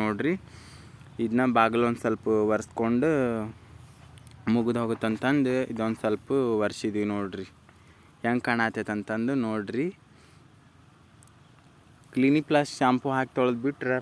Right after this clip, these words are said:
ಪೂರ್ತಿ ಕ್ಲಿಯರ್ ಆಗಿ ಕಾಣಿಸುತ್ತೆ ನೋಡ್ರಿ. ನೀವು ಏನಾರ ಒಂದ್ಸಲ ಟ್ರೈ ಮಾಡಿ,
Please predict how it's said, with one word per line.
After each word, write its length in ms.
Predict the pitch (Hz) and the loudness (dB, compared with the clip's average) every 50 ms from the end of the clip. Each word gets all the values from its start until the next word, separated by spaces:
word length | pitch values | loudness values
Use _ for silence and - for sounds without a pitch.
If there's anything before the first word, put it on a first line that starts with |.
| - - | -2 0
ಪೂರ್ತಿ 440 | - 131 131 131 127 - - 139 151 151 156 - - | 2 4 4 4 2 0 -2 -2 -2 -2 -4 -6 -2
ಕ್ಲಿಯರ್ 280 | - 127 117 120 117 | 0 2 4 4 6
ಆಗಿ 100 | 117 113 | 4 4
ಕಾಣಿಸುತ್ತೆ 480 | - - 113 113 110 - 113 104 - 113 | 2 2 0 0 0 -2 -4 -4 -2 -2
ನೋಡ್ರಿ. 320 | 107 107 107 104 113 139 156 156 | 0 0 0 0 0 0 2 2
ನೀವು 220 | 139 127 131 139 147 | 2 4 4 4 4
ಏನಾರ 360 | 147 139 135 135 139 131 135 135 135 139 135 - - _ _ - - - - - - - - - - - - - - - - | 4 4 4 4 2 2 2 0 -2 -2 -6 -10 -16 _ _ -20 -20 -20 -20 -20 -20 -20 -20 -20 -20 -20 -20 -20 -20 -8 -4
ಒಂದ್ಸಲ 440 | 113 113 117 120 - 127 127 135 139 | 0 2 2 2 4 4 4 4 4
ಟ್ರೈ 260 | 131 - 131 123 123 | 4 4 6 6 6
ಮಾಡಿ, 400 | 127 127 127 123 123 120 135 156 | 6 6 6 6 6 4 4 2